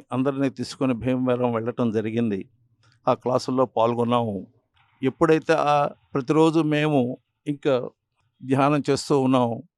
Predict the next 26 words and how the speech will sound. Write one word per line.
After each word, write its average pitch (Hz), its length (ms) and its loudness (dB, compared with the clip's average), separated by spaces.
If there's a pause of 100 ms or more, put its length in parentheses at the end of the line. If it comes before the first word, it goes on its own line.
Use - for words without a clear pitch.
(360)
అంతకుముందు 147 680 2 (540)
ధ్యానానికి 147 640 2
ముందు 147 200 -2
నా 143 160 0 (200)
ఆరోగ్య 135 400 2
పరిస్థితి 135 440 -4
కూడా 135 220 0
కొంత 127 300 -2 (920)
సరిగా 127 300 -2
ఉండేది 131 400 2
కాదు. 117 340 0 (480)
ఈ 147 140 -4
ధ్యాన 131 300 0
పరిచయం 135 380 -4
అయ్యేదానికి 127 640 -2
ముందు 143 380 -2 (540)
నాకు 139 240 0
చికెన్ 147 320 -2
గునియా, 127 360 0 (500)
తర్వాత 135 300 0
కీళ్ళ 139 340 0
నొప్పులు, 131 440 0 (440)
తర్వాత 143 360 0 (380)
కడుపులో 147 420 4
మంట, 135 280 -2
ఇటువంటి 135 440 -4